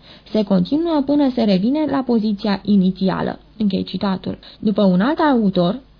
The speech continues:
dachirul trebuie să se ghemuiască la pământ cu picioarele încrucișate, cu mâinile în jurul picioarelor,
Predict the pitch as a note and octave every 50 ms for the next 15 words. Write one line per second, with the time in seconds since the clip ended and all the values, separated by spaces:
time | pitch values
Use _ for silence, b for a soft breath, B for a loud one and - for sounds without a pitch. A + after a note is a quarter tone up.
0 | - - A3 A#3+ A#3 G#3+ G3+ - G3 F#3 F3+ G#3 C#4+ D4+ - - - C#4+ D#4 F4
1 | F#4 F4+ F4 D#4+ D4+ D4 - C4+ C4 - C4 A#3 G#3+ A#3+ B3 A#3+ A3 A3 A#3 A#3+
2 | C4 C4+ B3+ B3+ - - - B1+ A#1 - - F3 F3+ F#3+ A#3+ C#4 C#4 - G#3+ G3
3 | F#3 F#3 A3 A3+ A3+ A3+ A3 G3 F3+ F#3 F3+ F3 F#3 F#3 F#3 - F3+ F3+ - F#3+
4 | F#3+ F#3+ F#3 - A#3+ C4 C4 F#3+ F3+ F3 G3 G3 G3+ G#3 G#3 G3 F#3 F#3 F#3+ G3
5 | G3 G3 F#3+ F#3 F#3+ F#3 - A3+ A3 G3 F3 F3+ F3 F#3 - -